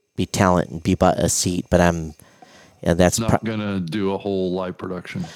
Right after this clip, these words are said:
Speaker 1: Well, we're gonna do
Speaker 2: Okay.
Speaker 1: live. That's the
Speaker 2: Oh, you
Speaker 1: F five
Speaker 2: are.
Speaker 1: guys are doing that. They've
Speaker 2: Oh,
Speaker 1: taken
Speaker 2: oh,
Speaker 1: over the
Speaker 2: okay.
Speaker 1: production this year, so I will show up and be talent.
Speaker 2: But you're not gonna do the live, is what I was meaning.
Speaker 1: Right. Uh, yeah, it's one of our tech podcast team members is gonna do it, uh, but I, you know, I'm,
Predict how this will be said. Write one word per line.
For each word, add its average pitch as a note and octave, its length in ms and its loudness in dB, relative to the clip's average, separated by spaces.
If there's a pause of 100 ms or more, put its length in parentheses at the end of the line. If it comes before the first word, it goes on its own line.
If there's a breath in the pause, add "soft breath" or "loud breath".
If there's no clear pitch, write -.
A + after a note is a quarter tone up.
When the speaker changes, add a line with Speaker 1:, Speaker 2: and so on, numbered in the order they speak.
(120)
Speaker 1:
Well, B2 140 10
we're C3+ 100 10
gonna C#3+ 120 8
do C#3+ 80 10
Speaker 2:
Okay. B2 80 10
Speaker 1:
live. G#2 460 6
That's G#2 260 4
the A2+ 80 6
Speaker 2:
Oh, - 20 8
you G#2+ 40 8
Speaker 1:
F G#2+ 60 2
five A2 280 4
Speaker 2:
are. G#2 40 -2
Speaker 1:
guys G2 320 4
are G2+ 60 4
doing F#2 260 4
that. F2+ 320 2
They've F#2+ 160 2
Speaker 2:
Oh, - 60 -6
Speaker 1:
taken G#2 280 2
Speaker 2:
oh, F#2 100 4
Speaker 1:
over F2+ 200 4
the F#2 60 2
Speaker 2:
okay. - 100 -6
Speaker 1:
production F#2 460 0
this E2 240 -4
year, D#2 220 0
so F2+ 320 2
I F#2+ 200 6
will F#2 160 4
show F#2 300 4
up F2 180 4
and F2 140 0
be F2 300 2
talent. F#2 500 2
Speaker 2:
But - 80 -6
you're C3+ 440 -2
not A2 240 -4
gonna F#2 220 -6
do E2+ 320 -6
the D#2+ 100 -8
live, D2+ 360 -8
is - 120 -12
what - 140 -6
I - 80 -6
was C#2 180 -8
meaning. G2 160 0
Speaker 1:
Right. F2+ 640 6
Uh, C2 220 -2
yeah, F#2 140 -2
it's - 120 -2
one G#2 180 6
of F#2+ 100 6
our F#2 140 6
tech - 280 0
podcast E2 420 2
team F2+ 160 -4
members D#2+ 380 -2
is D#2+ 120 -4
gonna D#2 220 -2
do E2+ 300 4
it, - 180 0
uh, E2+ 160 4
but D#2+ 240 2
I, F2 320 4
you F#2 160 2
know, F#2 120 6
I'm, F#2 260 2